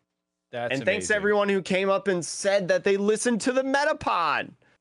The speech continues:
Speaker 1: That's cool. That's,
Speaker 2: Yeah,
Speaker 1: uh,
Speaker 2: there
Speaker 1: yeah,
Speaker 2: were a
Speaker 1: I
Speaker 2: lot of people. But please, if you ever meet one of us at an event,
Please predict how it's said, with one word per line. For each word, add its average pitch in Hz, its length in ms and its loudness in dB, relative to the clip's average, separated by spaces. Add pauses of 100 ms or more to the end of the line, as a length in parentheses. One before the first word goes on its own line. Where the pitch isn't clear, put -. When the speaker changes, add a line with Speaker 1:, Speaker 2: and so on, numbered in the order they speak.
(120)
Speaker 1:
That's 160 340 0
cool. 147 640 0
That's, 135 340 2
Speaker 2:
Yeah, 151 200 4
Speaker 1:
uh, 147 60 2
Speaker 2:
there 233 140 4
Speaker 1:
yeah, 233 60 2
Speaker 2:
were 196 100 2
a 160 80 2
Speaker 1:
I 147 40 0
Speaker 2:
lot 165 200 0
of 147 60 -4
people. 135 340 -2
But 196 260 -4
please, 359 500 0
if 226 160 -2
you 294 100 0
ever 349 240 0
meet 277 420 -2
one 277 260 -4
of 269 80 -2
us 269 180 0
at 262 140 0
an 247 100 -2
event, 240 420 -2